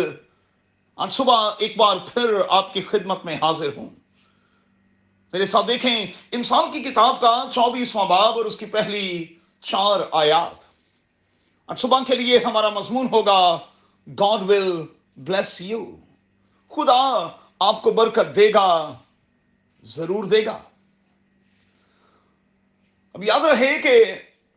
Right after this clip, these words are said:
جو آپ دکھا رہے ہیں، جو آپ پریٹینڈ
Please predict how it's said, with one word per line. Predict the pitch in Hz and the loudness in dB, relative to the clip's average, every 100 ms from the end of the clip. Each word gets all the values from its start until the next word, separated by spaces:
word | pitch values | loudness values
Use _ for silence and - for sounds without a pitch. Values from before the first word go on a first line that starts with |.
| _ _ _ _ _ _ _ | _ _ _ _ _ _ _
جو | 202 - | -2 2
آپ | 220 262 262 262 233 208 - _ - 190 | 2 2 -2 -2 0 -2 -6 _ -12 -8
دکھا | 240 - 220 277 | -8 -2 2 4
رہے | 254 226 175 | 4 0 -4
ہیں، | 175 165 151 _ _ _ _ _ _ _ _ _ _ - | -4 -6 -8 _ _ _ _ _ _ _ _ _ _ -4
جو | 202 220 | -4 2
آپ | 202 247 254 247 226 202 - _ _ _ _ _ _ _ | 0 0 -2 -4 -2 -4 -8 _ _ _ _ _ _ _
پریٹینڈ | 220 214 262 294 254 | -10 0 0 0 -6